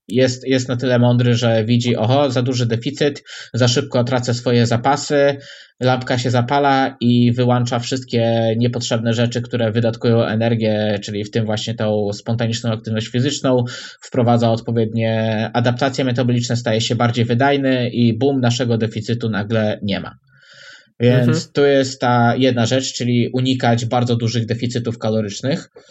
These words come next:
Speaker 1: Czyli mały deficyt, dziesięć, piętnaście procent, w sumie piętnaście to już może być dużo, ale to za-, zależy też dla kogo i zależy, kto ile ma tkanki tłuszczowej do stracenia. Im ktoś więcej ma tkanki tłuszczowej, może sobie pozwolić na większy deficyt kaloryczny, to wiadomo,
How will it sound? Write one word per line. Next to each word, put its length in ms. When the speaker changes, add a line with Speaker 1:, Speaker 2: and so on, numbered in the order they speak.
Speaker 1:
Czyli 300
mały 300
deficyt, 600
dziesięć, 580
piętnaście 480
procent, 400
w 40
sumie 240
piętnaście 380
to 60
już 120
może 180
być 140
dużo, 280
ale 120
to 120
za-, 200
zależy 380
też 180
dla 120
kogo 260
i 80
zależy, 340
kto 180
ile 160
ma 100
tkanki 340
tłuszczowej 540
do 280
stracenia. 580
Im 180
ktoś 240
więcej 300
ma 120
tkanki 320
tłuszczowej, 480
może 220
sobie 240
pozwolić 520
na 260
większy 320
deficyt 400
kaloryczny, 600
to 160
wiadomo, 500